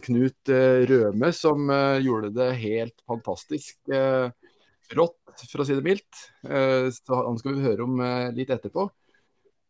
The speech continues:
Og så, eh, har vi jo vært gjennom en uke med veldig mye løping for din del, har det ikke det? Eller har du trent i det hele tatt, Erlend?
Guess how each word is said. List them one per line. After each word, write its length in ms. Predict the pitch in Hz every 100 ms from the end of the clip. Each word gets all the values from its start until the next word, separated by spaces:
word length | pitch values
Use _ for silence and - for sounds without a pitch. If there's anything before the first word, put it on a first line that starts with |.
| -
Og 100 | 151
så, 520 | - - 143 156 160
eh, 260 | 160 160 160
har 240 | 135 117
vi 100 | 117
jo 400 | 143 160 165 165 147
vært 200 | 131 127
gjennom 260 | 123 113 120
en 260 | 123 127
uke 600 | 123 127 127 107 - 110
med 720 | 110 117 117 120 117 117 117 113 _ _ _ _ _ _
veldig 560 | 123 165 127 107 107 143
mye 340 | 151 135 120 139
løping 520 | 139 117 98 127 135
for 80 | 151
din 180 | 127
del, 120 | 127 185
har 80 | 160
det 100 | 151
ikke 80 |
det? 80 | 175 208
Eller 100 | 165
har 80 |
du 80 | 147
trent 280 | - 113 110
i 40 |
det 100 | 131
hele 120 | 117 117
tatt, 200 | 110 135
Erlend? 320 | 147 220